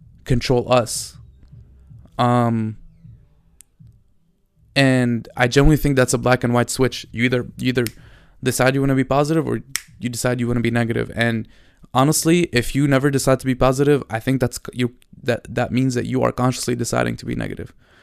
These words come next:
Um, and including myself, I literally am so bad at this. I think I'm probably one of the most,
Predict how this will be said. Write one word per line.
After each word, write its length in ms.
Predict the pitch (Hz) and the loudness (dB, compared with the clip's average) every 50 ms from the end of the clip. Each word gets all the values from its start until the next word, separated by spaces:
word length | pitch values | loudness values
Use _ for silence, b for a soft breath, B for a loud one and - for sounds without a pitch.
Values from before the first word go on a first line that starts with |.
| b b b - - | b b b -12 -6
Um, 400 | - 55 52 50 55 52 - 113 _ _ _ _ _ - | -6 -4 -4 -4 -6 -6 -8 -10 _ _ _ _ _ -2
and 160 | 131 123 120 | -2 0 0
including 360 | 120 - - 156 175 170 156 | -2 0 4 6 6 6 6
myself, 360 | 127 117 110 - 127 113 - - | 2 2 0 -2 -4 -4 -4 0
I 100 | 120 127 | 2 2
literally 240 | 131 139 151 160 143 | 4 4 4 4 4
am 100 | 123 123 | 2 0
so 280 | - - - 135 131 | 0 2 4 4 4
bad 180 | 120 123 120 113 | 6 2 2 0
at 120 | 117 113 | 0 -4
this. 160 | 107 110 - - | -4 -8 -8 -4
I 120 | 120 120 | -4 -4
think 280 | 117 - - 147 147 143 | -4 -2 -4 -2 -2 0
I'm 140 | 135 123 | -2 -2
probably 220 | 127 127 131 131 127 | -2 -2 -2 0 0
one 100 | 127 127 | -2 -2
of 40 | 123 | -2
the 60 | 120 | -2
most, 300 | 127 123 120 - - | -2 -2 -4 -4 -8